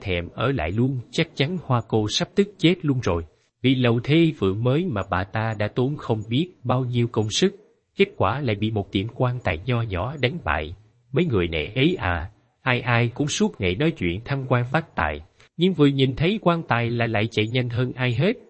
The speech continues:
ai cũng sợ có điềm gỡ tưởng tích tích cũng lắc đầu cười nói, "Cũng không hẳn vậy. Làm gì có ai muốn lúc đang ăn chơi hưởng thụ lại nghe thấy tiếng người khác khóc than chứ?" Cách của đại nhân đúng là quá hay, Sử Kim giơ ngón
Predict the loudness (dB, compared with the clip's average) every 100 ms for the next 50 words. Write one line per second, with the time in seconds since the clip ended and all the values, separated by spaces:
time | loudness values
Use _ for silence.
0 | _ 0 0 0 -2 0 0 0 0 0
1 | 0 0 0 0 -2 -2 0 0 2 0
2 | 0 -4 -2 -2 -2 0 -2 0 -4 -2
3 | -2 -2 -6 -12 0 2 4 2 0 -4
4 | 0 2 2 -2 -14 -20 _ 0 0 2
5 | 2 2 2 -2 0 0 0 2 0 0
6 | -2 -2 0 -4 2 4 4 0 -4 -2
7 | 0 -2 -4 -2 0 0 0 -2 0 0
8 | 0 0 0 -2 -2 -4 0 -2 2 0
9 | 0 -6 _ _ -2 -2 2 0 2 0
10 | 2 0 0 0 0 0 -4 -2 -2 0
11 | 0 0 -2 -2 -2 -2 0 2 2 0
12 | -4